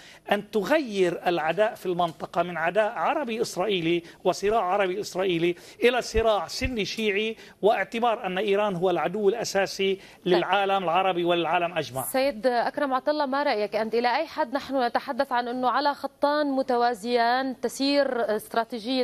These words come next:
Speaker 2: أو خطة ترامب أو صفقة القرن مع التحركات السعودية، بأنه مرحلية تطبيق ال-، آه، القرار من خلال مثل هكذا تصريحات؟ أنت ما الذي وصلك منها؟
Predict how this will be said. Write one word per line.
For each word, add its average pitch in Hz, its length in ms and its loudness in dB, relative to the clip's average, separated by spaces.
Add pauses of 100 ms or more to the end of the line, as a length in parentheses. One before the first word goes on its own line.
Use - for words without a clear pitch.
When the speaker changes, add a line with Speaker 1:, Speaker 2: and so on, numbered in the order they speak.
Speaker 2:
أو 220 120 2
خطة 254 340 -2
ترامب 233 560 -2
أو 220 140 2
صفقة 262 380 -6
القرن 254 440 -2 (380)
مع 269 480 2
التحركات 226 1000 -2
السعودية، 233 880 0
بأنه 233 400 -2
مرحلية 262 720 0 (420)
تطبيق 254 500 0
ال-، 202 220 -2
آه، 175 840 0
القرار 226 600 0
من 226 120 -6
خلال 233 460 0 (260)
مثل 220 220 -2
هكذا 202 400 0
تصريحات؟ 180 640 -4
أنت 262 340 -2
ما 240 120 -2
الذي 240 240 -2
وصلك 180 380 -4
منها؟ 165 320 -8